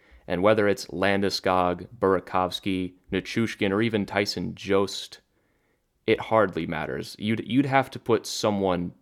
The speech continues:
truly awful on that line to really drag them down. And the Avalanche just don't have a player like that who could drag a line down. So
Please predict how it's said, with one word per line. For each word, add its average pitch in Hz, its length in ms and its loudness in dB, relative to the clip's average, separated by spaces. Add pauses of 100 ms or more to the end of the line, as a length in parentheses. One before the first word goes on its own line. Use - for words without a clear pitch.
(100)
truly 127 720 0 (140)
awful 90 540 -4 (280)
on 82 160 -2
that 85 220 -4
line 78 280 -4
to 95 120 -8
really 92 360 -2
drag 87 380 -4
them 82 140 -6
down. 82 300 -6
And 90 120 -4
the 95 80 0
Avalanche 98 640 -2 (560)
just - 260 -6 (300)
don't 107 260 4
have 98 380 2
a 85 80 2
player 101 380 2
like 85 280 -2
that 82 220 -4
who 107 120 -8
could 92 240 -6
drag 92 640 -2 (560)
a 98 60 6
line 90 640 -2
down. 87 440 -2 (600)
So 95 420 0